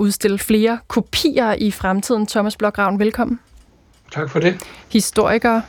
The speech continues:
Speaker 1: forhenværende museumsdirektør og nu kommentator på Kulturmonitor-mediet, der hvor du for nylig har skrevet et debatindlæg om netop det her. Et debatindlæg,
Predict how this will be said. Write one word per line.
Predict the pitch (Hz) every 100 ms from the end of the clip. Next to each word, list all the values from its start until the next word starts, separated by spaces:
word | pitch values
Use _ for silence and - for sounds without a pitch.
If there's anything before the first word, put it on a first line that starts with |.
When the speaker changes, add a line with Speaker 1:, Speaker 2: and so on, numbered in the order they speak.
| -
Speaker 1:
forhenværende | - 196 214 196 185
museumsdirektør | 196 202 - 214 240 - 240 208 - - 208
og | 208
nu | 214 247
kommentator | - 233 214 - 190 196 247
på | 240 - 202
Kulturmonitor-mediet, | - 220 - - 220 214 208 202 - 202 202 - 214 - - - -
der | 269 254
hvor | 220 220
du |
for | 220 233
nylig | 220 220 220
har | 240
skrevet | 233 196 196
et | 214
debatindlæg | 220 - 190 226 220 196 - -
om | - 208
netop | 220 190 202 -
det | 214 208
her. | 214 - - - - - - -
Et | 247
debatindlæg, | 254 - 233 269 262 240